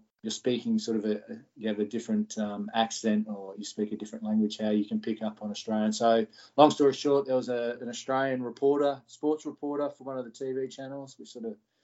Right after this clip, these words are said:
we tried to reach out to her, but we didn't get much traction with her. But there was an Australian punter at the University of Texas El Paso, uh, Joshua Sloan. Uh, we reached out to him, and he gave us some, some tickets to, to some college games and so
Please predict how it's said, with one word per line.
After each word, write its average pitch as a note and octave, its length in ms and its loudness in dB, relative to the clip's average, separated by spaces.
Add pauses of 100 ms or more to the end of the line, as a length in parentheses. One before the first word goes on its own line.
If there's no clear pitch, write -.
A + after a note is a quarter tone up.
(260)
we B2+ 60 -6
tried C#3 200 4
to B2 60 0
reach B2 240 -6
out A2 140 -8
to A2+ 80 -14
her, A#2+ 120 -6
but A2 140 -12
we A#2 80 -10
didn't A2+ 160 -4
get G#2+ 120 -6
much - 360 -10
traction A2+ 380 -6
with G#2 140 -2
her. A#2 140 2
But A2+ 180 0 (380)
there B2+ 100 8
was B2+ 120 6
an B2+ 80 0
Australian C3 420 2
punter D#3 420 0 (240)
at A#2+ 200 -8
the A#2 80 -8
University A#2 880 -4
of G#2+ 100 -6
Texas - 640 -8
El A2+ 140 -4
Paso, D#3+ 580 -4 (840)
uh, G#2+ 160 -2
Joshua A#2+ 360 0
Sloan. C3+ 560 -2 (240)
Uh, G#2 200 -6
we C3+ 140 8
reached B2+ 280 4
out A#2 160 2
to A2 80 -6
him, B2+ 160 -2
and B2+ 80 -2
he B2 100 -2
gave A2+ 280 2
us G#2+ 260 -4
some, G2+ 240 -12
some A2 220 -6
tickets - 540 -8 (100)
to, G2 400 -6
to G2 120 -10
some G2 200 -12
college G2+ 400 -6
games G2 340 -12
and G2 100 -18
so F#2 220 -12